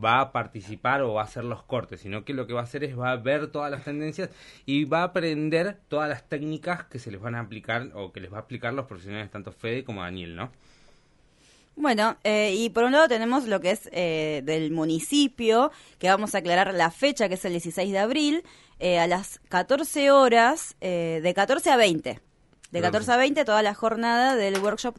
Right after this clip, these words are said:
Speaker 2: que va a ser en la Casa de la Cultura, en Sebastián Elcano diez, eh, ciento setenta y nueve,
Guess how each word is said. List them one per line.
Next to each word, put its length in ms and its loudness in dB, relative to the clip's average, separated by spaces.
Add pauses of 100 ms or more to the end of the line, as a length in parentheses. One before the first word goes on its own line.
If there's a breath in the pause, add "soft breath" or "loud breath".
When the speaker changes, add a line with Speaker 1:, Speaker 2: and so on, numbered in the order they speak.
(140)
Speaker 2:
que 160 -6
va 60 2
a 60 -2
ser 200 -4 (300 loud breath)
en 80 -2
la 140 4
Casa 240 2
de 80 2
la 100 2
Cultura, 800 2 (320 soft breath)
en 180 0
Sebastián 380 -4
Elcano 420 0
diez, 340 -2
eh, 720 0
ciento 220 -2
setenta 340 -2
y 80 2
nueve, 480 6